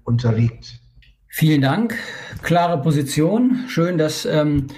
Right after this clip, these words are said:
Speaker 2: der Bund und das Land N R W an der Stelle an einem Strang ziehen. Das ist wichtig. Aber das Netzwerkdurchsetzungsgesetz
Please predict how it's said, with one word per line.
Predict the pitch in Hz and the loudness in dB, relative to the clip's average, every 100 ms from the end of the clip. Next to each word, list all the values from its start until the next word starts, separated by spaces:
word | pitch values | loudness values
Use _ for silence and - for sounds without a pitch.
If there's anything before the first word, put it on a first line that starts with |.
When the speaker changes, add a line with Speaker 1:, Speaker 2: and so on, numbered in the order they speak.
| - - - | -20 -6 -2
Speaker 2:
der | |
Bund | 127 160 214 208 | 0 2 2 2
und | |
das | 156 135 | 0 0
Land | 151 151 156 | 0 0 0
N | 143 | 0
R | 131 | 2
W | 135 160 - - - - - | 2 0 -2 -8 -14 -14 -2
an | 139 | 0
der | 139 156 | 2 0
Stelle | - 170 160 | 2 0 2
an | 143 | 0
einem | 135 131 | 0 0
Strang | - 139 196 208 | 0 -2 -2 0
ziehen. | 220 208 | 0 0
Das | 156 | 0
ist | 131 120 | -2 -2
wichtig. | 131 131 - 269 - - - - - | -2 -2 0 0 -2 -8 -16 -16 -12
Aber | - 165 190 202 214 | -2 0 2 0 0
das | 180 | 0
Netzwerkdurchsetzungsgesetz | 202 208 190 - 208 214 185 - 156 - 143 160 208 - - | 0 0 0 0 0 2 0 0 0 2 2 2 0 -4 -12